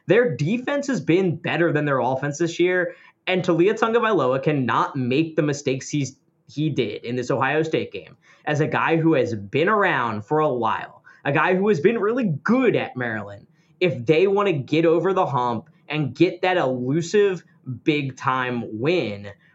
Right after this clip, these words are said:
over one of these big three programs. Taulia is now a guy who's in his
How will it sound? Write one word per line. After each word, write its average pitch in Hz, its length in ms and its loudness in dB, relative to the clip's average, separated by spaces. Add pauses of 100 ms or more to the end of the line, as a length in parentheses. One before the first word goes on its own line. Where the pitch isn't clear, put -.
(160)
over 143 320 2
one 143 200 0
of 143 120 0
these 135 240 0
big 135 440 -4
three 120 300 -4
programs. - 800 -4 (480)
Taulia 240 500 4
is 180 100 2
now 180 220 2
a 175 40 -2
guy 139 320 0
who's 131 360 -4
in 131 160 0
his 107 400 -4